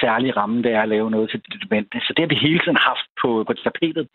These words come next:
Men at vi skulle rykke, øh, den produktion to-tre år før, det, øh, det havde vi ikke regnet med.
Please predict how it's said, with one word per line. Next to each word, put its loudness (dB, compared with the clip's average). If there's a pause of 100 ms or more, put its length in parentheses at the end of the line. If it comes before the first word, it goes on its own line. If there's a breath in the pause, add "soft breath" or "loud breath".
(600 loud breath)
Men 4
at 2
vi 2
skulle 0
rykke, 0
øh, 2
den -2
produktion -2
to-tre 0
år -2 (100)
før, 0 (480)
det, 2 (180)
øh, 2 (120)
det 2
havde 0
vi 0
ikke -2
regnet -2
med. -6